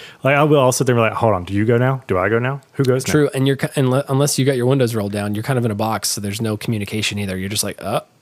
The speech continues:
Speaker 2: uh, uh,
Speaker 1: Uh,
Speaker 2: uh,
Speaker 1: wait,
Speaker 2: are
Speaker 1: do
Speaker 2: we,
Speaker 1: you, do
Speaker 2: do
Speaker 1: you
Speaker 2: we"
Speaker 1: roll your window back up after you order until you get up to the front, or you just leave it down?
Speaker 2: Uh, I usually leave it down. Depends on if it's raining or if I'm listening to something. It's very situational.
Speaker 1: Dude, even if I'm listening to something, I just turn it down. I'll leave it down.
Speaker 2: Stand down?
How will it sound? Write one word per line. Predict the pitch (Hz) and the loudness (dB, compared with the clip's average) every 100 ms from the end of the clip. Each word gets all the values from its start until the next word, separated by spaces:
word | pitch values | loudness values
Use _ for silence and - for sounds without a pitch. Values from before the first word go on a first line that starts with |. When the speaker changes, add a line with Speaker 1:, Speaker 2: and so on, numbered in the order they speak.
| - | -6
Speaker 2:
uh, | 113 160 - | -4 -4 -4
uh, | 123 143 - | -4 -4 0
Speaker 1:
Uh, | 147 | 0
Speaker 2:
uh, | 151 - 147 185 | 2 2 0 0
Speaker 1:
wait, | 170 175 160 | 0 0 2
Speaker 2:
are | |
Speaker 1:
do | 135 | 4
Speaker 2:
we, | 180 | 4
Speaker 1:
you, | 233 | 4
do | 160 | 2
Speaker 2:
do | 127 160 | 4 4
Speaker 1:
you | |
Speaker 2:
we" | 220 | 6
Speaker 1:
roll | 147 156 | 6 6
your | 151 | 6
window | 120 135 143 | 4 4 4
back | 113 110 - | 4 2 2
up | 117 - | 0 2
after | 110 - | 0 2
you | 113 | 0
order | - 104 113 123 | 0 2 2 2
until | 120 104 113 | 0 0 0
you | 107 | 2
get | 104 | 2
up | 110 - | 0 0
to | |
the | 123 | -2
front, | - 139 | 0 2
or | 120 | 2
you | |
just | 110 | 0
leave | 104 98 | 0 0
it | |
down? | 90 87 - - - | -2 -6 -10 -14 -6
Speaker 2:
Uh, | 135 147 139 | -4 -2 -2
I | 131 | -4
usually | 123 117 185 202 | -2 0 0 2
leave | 214 | 0
it | 165 | 0
down. | 123 127 | 0 0
Depends | 120 131 | 0 0
on | 131 | 0
if | 110 | -2
it's | - - | -6 -4
raining | 110 113 120 | -2 0 0
or | 113 | -2
if | 107 | -4
I'm | 98 98 | -6 -6
listening | 104 - 92 | -6 -8 -10
to | 90 | -10
something. | 73 - - - | -12 -12 -16 -16
It's | - | -8
very | 113 131 | -4 -2
situational. | - 117 95 85 - - - - - _ _ - | -2 -6 -8 -8 -8 -10 -16 -18 -20 _ _ -4
Speaker 1:
Dude, | 120 | 0
even | 147 | 2
if | 123 | 2
I'm | 104 95 | 2 2
listening | 98 101 | 0 0
to | 90 | -4
something, | 90 90 | -4 -2
I | |
just | 101 | -2
turn | - 92 | -4 -6
it | 87 | -4
down. | 90 | -4
I'll | 101 | -2
leave | 98 | -4
it | 80 | -4
down. | 82 82 | -8 -10
Speaker 2:
Stand | - - 113 107 | -10 -6 -6 -6
down? | 104 120 | -6 -6